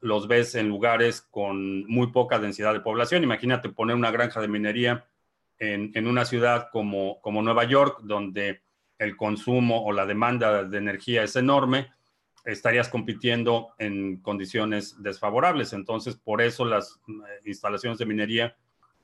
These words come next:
están o en lugares remotos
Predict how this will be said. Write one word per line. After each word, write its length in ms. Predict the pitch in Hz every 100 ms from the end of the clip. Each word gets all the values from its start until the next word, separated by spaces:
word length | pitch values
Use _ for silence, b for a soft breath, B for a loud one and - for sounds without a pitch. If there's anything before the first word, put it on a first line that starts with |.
| _ _ _ _ _ _
están 480 | 117 104 131 123 123
o 120 | 113
en 60 | 107
lugares 340 | 101 120 143
remotos 720 | 123 117 127 139 165 180 -